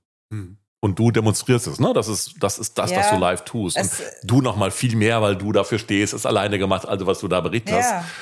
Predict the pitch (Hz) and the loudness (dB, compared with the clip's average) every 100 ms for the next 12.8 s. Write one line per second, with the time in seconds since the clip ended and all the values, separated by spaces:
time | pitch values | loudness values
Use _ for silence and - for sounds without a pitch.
0 | - - 85 98 - 95 87 85 87 87 | -18 -4 -2 -2 -2 -2 -2 -4 -4 0
1 | 101 98 87 87 85 98 87 76 92 92 | 0 0 -2 0 0 -2 -4 -4 -6 -4
2 | 73 101 143 - 85 90 87 - - - | -4 -4 -2 -2 -4 0 -2 -4 -12 -20
3 | - - 196 226 247 247 233 220 208 285 | -18 -8 0 0 0 -2 0 0 -2 -4
4 | 262 214 185 - - 233 208 196 - 180 | -2 -4 -4 -8 -8 -8 -8 -8 -4 -2
5 | - 226 180 - 196 202 196 175 190 196 | 0 -2 -4 -6 -2 -2 -2 -4 0 0
6 | 285 - 185 214 202 196 196 - - 185 | 0 -8 -6 -4 -4 -6 -12 -12 -4 -4
7 | 175 196 214 190 190 170 185 190 185 - | 0 0 0 -6 -8 -8 -4 -2 -2 -4
8 | - - - _ 52 - - - 202 220 | -8 -18 -20 _ _ -20 -6 -2 -2 -4
9 | - 262 262 - 208 - 190 196 214 - | -8 -8 -8 -10 -6 -6 -2 -4 -4 -10
10 | 320 - - 120 95 76 80 - _ - | -12 -14 -6 -4 -2 -4 -8 -16 _ -4
11 | 202 170 - - 202 214 202 - 92 87 | -2 0 0 0 0 0 0 0 0 -2
12 | 82 85 80 - 87 71 - - | -4 -6 -6 -4 -4 -6 -8 -12